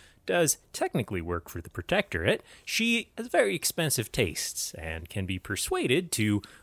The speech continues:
look the other way or in some cases see things that she might not have actually seen.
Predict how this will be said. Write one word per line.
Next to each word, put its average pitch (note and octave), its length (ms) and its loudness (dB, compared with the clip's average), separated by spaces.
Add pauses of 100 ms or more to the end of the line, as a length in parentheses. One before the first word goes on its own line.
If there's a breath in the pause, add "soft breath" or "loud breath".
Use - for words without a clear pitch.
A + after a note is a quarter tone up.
look E3 200 -2
the C3+ 140 8
other A#2+ 240 6
way G3 380 10
or A#2 160 6
in A#2 100 2
some C#4 220 2
cases C#3 460 4
see F3 220 2
things A#2+ 420 2
that G2 200 4
she F#2 300 -2 (260 loud breath)
might F2+ 240 0
not D#2 200 -6
have D#2 100 -8
actually D2+ 400 -6
seen. B2+ 300 -2